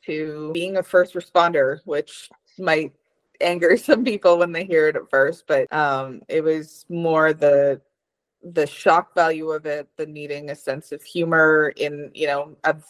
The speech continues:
very morbid sense of humor. Um, and not morbid enough that you're gonna go out and do those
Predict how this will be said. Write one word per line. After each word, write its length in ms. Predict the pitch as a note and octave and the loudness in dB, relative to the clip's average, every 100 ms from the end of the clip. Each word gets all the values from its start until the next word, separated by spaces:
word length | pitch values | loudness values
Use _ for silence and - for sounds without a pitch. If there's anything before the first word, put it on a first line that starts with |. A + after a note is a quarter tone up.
| _ _ D3+ _ | _ _ _ _
very 300 | G3 F#3+ F3 | 2 4 2
morbid 600 | E3+ E3+ E3 D#3+ C#3+ B2+ | -4 -8 -6 -4 -4 -8
sense 340 | _ C3 D3 C3+ | _ -14 -14 -18
of 100 | C#3 | -16
humor. 500 | A#2 F#2+ F2 F#2+ - _ _ _ | -16 -10 -6 -6 -8 _ _ _
Um, 520 | D#3+ D#3 D3 C#3+ D3+ _ - | 2 2 2 -4 -12 _ -6
and 140 | G#3+ | 0
not 240 | B3 A#3 | 2 0
morbid 340 | A3 G#3 G3 F#3 | -2 -6 -4 -6
enough 360 | F3+ F3 F3 - | -4 -6 -8 -10
that 100 | D#3+ | -8
you're 160 | E3+ E3+ | -6 -4
gonna 220 | E3+ E3 | -6 -4
go 260 | E3 D3+ | -2 -2
out 200 | D3+ D3 | -2 -4
and 120 | D#3 E3 | -6 -10
do 160 | D#3 | -8
those 500 | D3+ D3 C#3+ - - | -4 -2 -4 -8 -20